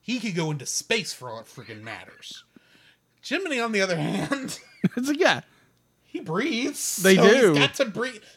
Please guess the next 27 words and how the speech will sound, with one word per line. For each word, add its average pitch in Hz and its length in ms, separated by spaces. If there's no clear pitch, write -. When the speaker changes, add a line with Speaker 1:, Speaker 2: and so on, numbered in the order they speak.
Speaker 1:
Crickets 330 420
don't 254 220
survive 233 420
underwater, 202 500
and 165 180
it 175 180
ain't 208 80
just 214 160
because 202 380
they're 175 120
good 165 260
bait. 151 360
<laughs> - 100
They 151 120
are 233 100
good 151 240
bait. - 320
Speaker 2:
That - 120
is - 100
true. 277 300
Speaker 1:
But 160 160
it's - 120
not, 220 220
that's 196 240
not 240 240
the 208 80
reason 165 600